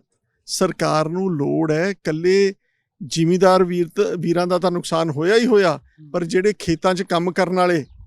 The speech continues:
Speaker 2: ਹੂੰ।
Speaker 1: ਲੋਕਾਂ ਦੇ ਜਿਹੜੇ ਕੋਠੇ ਚੋ ਰਹੇ ਆ, ਉਹਨਾਂ ਨੂੰ ਤਰਪਾਲਾਂ ਦੇਣ ਦੀ ਜ਼ਿੰਮੇਵਾਰੀ ਬਣਦੀ ਸਰਕਾਰ ਦੀ।
Speaker 2: ਮੁੱਖ ਮੰਤਰੀ ਨੇ ਭੁੰਜੇ ਬਹਿ ਕੇ ਤਾਂ ਰੋਟੀ ਖਾ ਲਈ, ਹੁਣ ਉਹ ਹੋਰ ਕੀ ਕਰ ਦੇਣ ਏਦਾਂ ਪੰਜਾਬ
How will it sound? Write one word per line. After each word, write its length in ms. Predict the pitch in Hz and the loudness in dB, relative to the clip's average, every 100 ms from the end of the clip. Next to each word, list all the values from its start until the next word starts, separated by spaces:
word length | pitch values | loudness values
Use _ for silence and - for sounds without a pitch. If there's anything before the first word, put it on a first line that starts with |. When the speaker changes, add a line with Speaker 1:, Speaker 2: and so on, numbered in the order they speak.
| - | -20
Speaker 2:
ਹੂੰ। 200 | 156 151 - - - - | -20 -18 -18 -20 -20 -8
Speaker 1:
ਲੋਕਾਂ 460 | 175 175 175 175 175 | -2 -2 -2 -6 0
ਦੇ 360 | 190 196 190 - _ _ _ - | 4 4 2 -4 _ _ _ -12
ਜਿਹੜੇ 520 | 170 175 185 185 180 - _ _ _ _ _ _ _ - - - - - - - | -2 2 4 4 0 -6 _ _ _ _ _ _ _ -20 -20 -20 -20 -14 -6 2
ਕੋਠੇ 400 | 196 - 220 220 | 2 6 6 6
ਚੋ 220 | 220 190 | 4 4
ਰਹੇ 280 | 185 175 160 | 2 2 0
ਆ, 140 | 139 _ - - | -4 _ -20 -10
ਉਹਨਾਂ 260 | 180 185 190 | -4 -4 -2
ਨੂੰ 120 | 196 | -4
ਤਰਪਾਲਾਂ 480 | - - 156 147 160 | -4 -4 -4 -2 -2
ਦੇਣ 220 | 160 165 | -2 -2
ਦੀ 80 | 160 | -4
ਜ਼ਿੰਮੇਵਾਰੀ 460 | 165 151 156 156 151 | -4 -4 -2 -4 -4
ਬਣਦੀ 320 | 151 165 175 | -8 -8 -8
ਸਰਕਾਰ 440 | - - 151 156 | -8 -10 -10 -12
ਦੀ। 160 | - 180 | -14 -20
Speaker 2:
ਮੁੱਖ 260 | 202 - 233 | -20 -8 -2
ਮੰਤਰੀ 400 | 240 226 247 247 | 0 0 2 2
ਨੇ 120 | 254 | 2
ਭੁੰਜੇ 520 | 220 - 247 151 190 | 0 0 2 6 6
ਬਹਿ 140 | 214 | 6
ਕੇ 100 | 226 | 2
ਤਾਂ 140 | 233 214 | -2 -2
ਰੋਟੀ 280 | 156 - 160 | -4 -6 -4
ਖਾ 160 | 180 | -2
ਲਈ, 100 | 202 | -2
ਹੁਣ 200 | 208 240 | -2 -2
ਉਹ 80 | 254 | -2
ਹੋਰ 260 | 220 233 226 | 0 -2 0
ਕੀ 220 | 240 240 | 0 2
ਕਰ 200 | 220 202 | 2 0
ਦੇਣ 260 | 185 202 | -2 -4
ਏਦਾਂ 280 | 143 117 143 | -6 -4 -6
ਪੰਜਾਬ 320 | 139 139 127 | -6 -6 -8